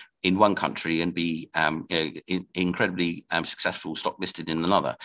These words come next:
I, I don't know anyone that's done that. I do know people that have actually shifted the whole, gone, "Oh, forget it, I'm not gonna be in the U K, I'm off." And people do that all the time, right? Silicon Valley is full of, uh, rich English people that went, "What am I doing in the U K? You've gotta be crazy, I'm going."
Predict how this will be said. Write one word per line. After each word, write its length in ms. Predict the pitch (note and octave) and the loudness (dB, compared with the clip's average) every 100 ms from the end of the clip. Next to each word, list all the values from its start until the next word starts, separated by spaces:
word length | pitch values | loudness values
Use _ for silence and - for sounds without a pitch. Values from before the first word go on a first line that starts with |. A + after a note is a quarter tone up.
| - - | -14 -2
I, 160 | - G2 - | 2 4 4
I 100 | A#2+ | 4
don't 160 | A2+ | 4
know 80 | G2+ | 4
anyone 240 | G#2 G2+ | 4 2
that's 140 | F2 - | 0 2
done 200 | G#2+ D2+ | 2 2
that. 160 | A1+ - _ - | -4 -10 _ -4
I 60 | A2+ | 0
do 160 | C#3+ G#3 | 4 4
know 140 | D3 | 4
people 280 | C3+ C3 A2+ | 4 0 2
that 140 | G#2+ | 4
have 300 | A2 A#2 C#3+ | 4 6 6
actually 240 | C3 - G#2+ | 4 0 -6
shifted 380 | - A#2 - F#2+ | -4 -4 -2 2
the 80 | |
whole, 120 | F#2+ F#2+ | 2 4
gone, 260 | A#2 A2 - - | 2 2 -2 0
"Oh, 160 | B2 A2+ | 6 6
forget 320 | - G2+ A2+ | 4 0 0
it, 80 | D#2+ | 0
I'm 120 | A2 | 0
not 140 | G2 - | 0 -2
gonna 180 | E2+ D#2 _ | -6 -8 _
be 80 | E2 | 0
in 80 | D2 | 0
the 80 | |
U 160 | D2+ D#2+ | 0 -2
K, 120 | - | 2
I'm 140 | F#2+ G2 | 4 4
off." 240 | D#2 - - _ _ _ - - | 2 0 -8 _ _ _ -6 -2
And 140 | F#3 | 4
people 240 | C4+ G#3+ | 4 4
do 100 | D#3+ E3 | 6 8
that 120 | C3 | 8
all 100 | C#3 | 6
the 100 | C#3+ | 2
time, 300 | - G#3 B2 | 0 0 2
right? 220 | G#2 F3+ - - | 0 0 -4 -2
Silicon 320 | - - F3+ | -2 -2 2
Valley 160 | G3+ | 4
is 100 | D#3+ | 4
full 160 | - A#2+ | 0 0
of, 100 | - | 2
uh, 120 | A2+ A2+ - - | 0 -2 -14 0
rich 300 | C3 D#3 - | 2 4 4
English 320 | C#3 - - | 4 2 -2
people 360 | F#2+ D#2+ F2+ G2 | -2 -2 0 2
that 120 | G#2 | 4
went, 260 | G#2 G2+ - _ _ _ | 4 2 -4 _ _ _
"What 300 | - - G2 | -20 0 4
am 80 | A2+ | 4
I 80 | B2 | 4
doing 220 | C3 A2+ | 2 0
in 120 | G#2 | 0
the 60 | G#2 | 0
U 100 | G2+ | -2
K? 320 | - F2 E2 - | 0 0 -2 -6
You've 100 | - | -6
gotta 160 | - F#2+ | 2 2
be 80 | A2 | 2
crazy, 340 | - G#2+ F#2+ | 2 2 4
I'm 100 | C3+ | 2
going." 300 | A#2+ G#2+ D#2 | 4 2 0